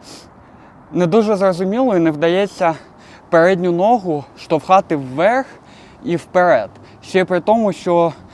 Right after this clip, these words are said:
треба підпригнути так, що задня нога виходить в тебе нижча, задньою ти, виходить, штовхаєшся назад, намагаєшся пригнути, а передню ти дов-,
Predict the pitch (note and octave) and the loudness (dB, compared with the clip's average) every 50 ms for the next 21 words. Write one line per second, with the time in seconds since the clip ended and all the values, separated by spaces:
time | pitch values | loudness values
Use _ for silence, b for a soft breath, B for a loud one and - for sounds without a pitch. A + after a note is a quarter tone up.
0 | B B B B - F3+ E3+ F3 E3+ F#3 E3+ D3+ - F3 D3 - - G3+ G3+ F3+ | B B B B 0 0 2 2 4 2 2 2 0 -4 -6 -4 -2 -2 -2 -2
1 | F#3 E3 - D#3+ E3 - F#3+ G3+ A#3+ A#3+ - - - E3 D#3+ D#3 D#3 - - B | -2 -4 -4 -6 -6 -2 -2 0 0 -2 -4 -6 -6 -4 -2 -2 -4 -6 -10 B
2 | B B B - C3 B2+ D3+ D#3+ F3+ E3+ F3+ E3+ D#3 D#3 D3+ C#3 D3 D3+ D3 C#3 | B B B -16 -4 0 2 2 4 2 2 0 0 0 -2 -2 0 0 0 0
3 | C3+ C3+ - - D#3+ D3 C#3+ C3 - - - D3 C3+ C#3+ C3 C3+ D3 F#3 A#3+ C4+ | -2 -4 -6 -8 -8 -6 -8 -8 -8 -8 -8 -6 -4 -4 -4 -2 -2 0 -2 -2
4 | C4+ - - - C3 A#2 A#2 - - _ _ - D3+ C3+ D#3 E3 F3+ F#3 G3+ G3 | -4 -4 -6 -6 -6 -6 -6 -10 -18 _ _ -14 -4 2 2 2 2 2 0 -4
5 | F#3 D3 - D#3+ D#3 D3+ - F3 E3 D#3 D3 - - - E3 D3 B2 - E3+ F#3 | -4 -4 -4 -4 -4 -4 -4 -4 -4 -4 -6 -8 -6 -4 -4 -4 -2 0 2 2
6 | A3 B3+ C#4 C4 - - - A#3+ A#3+ A#3 - - - - - - - - D3+ D3+ | 2 2 0 -2 -6 -8 -8 -8 -8 -8 -12 -18 -20 -20 -20 -16 -8 -4 -4 -4
7 | C3+ C3+ D#3+ F#3+ A#3 C4 C4 B3 B B B B B B B B B B - - | -2 0 0 2 2 0 -2 -4 B B B B B B B B B B -20 -20
8 | - - - - - - - - D#3+ D#3 D#3 E3 D#3+ E3+ E3+ E3 D#3 - - E3 | -20 -20 -20 -20 -20 -18 -8 -2 0 0 2 2 4 4 4 2 0 0 -2 -2
9 | D#3 C#3+ - E3+ F#3+ A3 A#3 B3 B3+ B3 - - - - D#3 D3+ - D3+ D#3 F3+ | -2 -2 -2 -2 -2 0 0 -2 -2 -2 0 0 0 0 0 0 0 0 0 0
10 | F#3 G3+ G3 E3+ - E3 D3 D#3+ E3 F3+ F3+ F3 D#3+ | 0 -2 -4 -6 -6 -6 -4 -2 -2 -2 -2 -4 -6